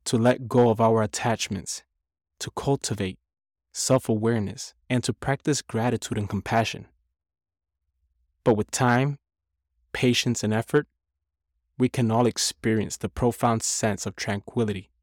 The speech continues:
and contentment that comes with inner peace. So take some time today to connect with your inner self. And remember that no matter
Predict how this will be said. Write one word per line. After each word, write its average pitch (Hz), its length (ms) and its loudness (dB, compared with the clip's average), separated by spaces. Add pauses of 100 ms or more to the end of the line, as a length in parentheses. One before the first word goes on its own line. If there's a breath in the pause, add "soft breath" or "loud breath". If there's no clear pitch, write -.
(720)
and 120 200 0
contentment 101 680 -2 (540)
that 104 200 -2
comes 113 360 0
with 98 200 -4
inner 98 160 -4
peace. - 400 -6 (480)
So - 260 -8
take 117 180 -2
some 135 160 4
time 139 260 4
today 98 400 -2 (200)
to - 100 -6
connect 113 380 0
with 107 140 -2
your 104 120 0
inner 110 140 2
self. - 480 -2 (460)
And 107 100 0
remember 110 540 2 (300)
that 101 120 -2
no 117 160 2
matter 131 480 2